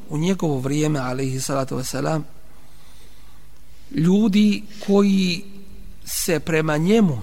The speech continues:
nekada nisu odnosili kako treba i kako dolikuje.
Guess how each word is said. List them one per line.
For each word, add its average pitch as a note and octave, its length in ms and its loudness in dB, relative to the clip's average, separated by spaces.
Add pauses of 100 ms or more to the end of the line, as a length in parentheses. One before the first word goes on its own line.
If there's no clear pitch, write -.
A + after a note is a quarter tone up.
(100)
nekada D3 580 0 (400)
nisu F#3 760 4 (420)
odnosili E3 760 2 (200)
kako C#3+ 280 -4
treba E3+ 440 2
i C#3 60 0
kako F3 300 0
dolikuje. F3+ 540 4